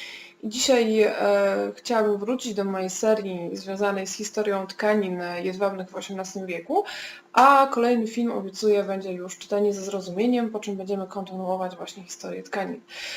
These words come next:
Także chciałam już zrobić pewne urozmaicenie, a dzisiaj w ogóle mam dla Was bardzo dobrą wiadomość, ponieważ tkaniny, o których będę mówiła,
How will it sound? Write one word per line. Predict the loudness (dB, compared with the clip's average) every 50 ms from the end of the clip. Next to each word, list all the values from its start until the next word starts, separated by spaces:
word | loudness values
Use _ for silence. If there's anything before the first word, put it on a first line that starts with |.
| -12 -12 -14 -6 -2
Także | 0 0 0 0 -2 0 0 2 2 2 0 0 0 0 0 -2 -4 -6
chciałam | -8 -6 -4 -4 -2 -2 -4 -4 -4 -4 -4
już | -4 -6 -6 -4
zrobić | -2 0 0 0 -2 -6
pewne | -6 -4 0 0 0 0
urozmaicenie, | 2 2 2 2 4 4 2 2 0 -2 -2 -2 -2 -2 0 0 0 0 0 0 0
a | 0 0 0
dzisiaj | 0 0 0 0 0 0
w | 0
ogóle | 0 2 4 4 6
mam | 4 4 4
dla | 2 2 2
Was | 2 2 2
bardzo | 2 2 2 0 0
dobrą | 0 0 0 2 2 2 2
wiadomość, | 2 2 4 2 2 2 0 -2 -2
ponieważ | -4 -2 -2 0 0 0 -2 -2 -4
tkaniny, | -6 -4 -2 0 2 2 2 2 2 2
o | 0
których | 0 0 0 0 0 0
będę | -2 -4 -2 -2 -4
mówiła, | -4 -6 -8 -8 -6 0 2 2 2 2